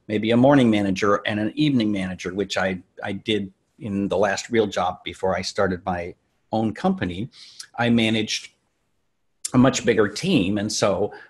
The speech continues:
uh, the, the, one of the departments had to be divided up. Uh, again,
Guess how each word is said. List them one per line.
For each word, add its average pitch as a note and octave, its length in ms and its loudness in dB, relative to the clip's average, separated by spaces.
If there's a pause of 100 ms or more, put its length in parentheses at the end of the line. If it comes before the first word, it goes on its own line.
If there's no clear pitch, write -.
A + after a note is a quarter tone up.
(100)
uh, G2+ 440 -2
the, G#2 500 -4
the, - 160 -4
one B2 280 4
of A#2 60 4
the A2+ 80 4
departments A2+ 520 -2
had A2 360 0
to A#2 80 -8
be G2+ 180 -4
divided F#2 440 -2
up. F#2+ 240 -4 (320)
Uh, F#2+ 360 -6
again, A2 420 0